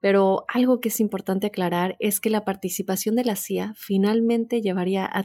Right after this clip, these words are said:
Targ y a su socio Puthoff en contacto con alguien también muy importante en todo esto. Él era Sidney Gottlieb,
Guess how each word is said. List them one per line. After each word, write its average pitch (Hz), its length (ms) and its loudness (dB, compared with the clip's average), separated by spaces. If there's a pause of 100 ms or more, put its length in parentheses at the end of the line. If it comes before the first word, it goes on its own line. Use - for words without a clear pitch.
(120)
Targ 233 360 -2
y 208 100 0
a 196 60 2
su 190 140 -4
socio 208 380 -2
Puthoff 208 460 0 (120)
en 208 160 2
contacto 233 640 -2
con 202 180 -2
alguien 196 380 -2
también 180 460 -4
muy 208 400 2
importante 185 840 -4
en 180 140 -4
todo 170 240 -6
esto. - 400 -10
Él 202 140 2
era 202 180 2
Sidney 196 400 0
Gottlieb, 185 520 -6